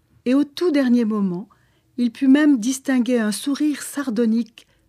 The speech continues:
sur le visage de l'homme. Six mois auparavant, il lui était arrivé la même chose.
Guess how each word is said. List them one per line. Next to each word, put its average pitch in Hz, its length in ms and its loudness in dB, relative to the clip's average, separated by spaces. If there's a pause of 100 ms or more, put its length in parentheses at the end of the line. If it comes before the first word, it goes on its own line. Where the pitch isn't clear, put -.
sur 208 220 -10
le 190 100 -2
visage 185 500 -4
de 190 100 -4
l'homme. 165 380 -6 (520)
Six - 200 0
mois 240 220 4
auparavant, 240 640 2 (260)
il 233 160 0
lui 226 80 0
était 240 220 -4
arrivé 220 360 -2
la 214 120 0
même 185 240 0
chose. 160 540 -6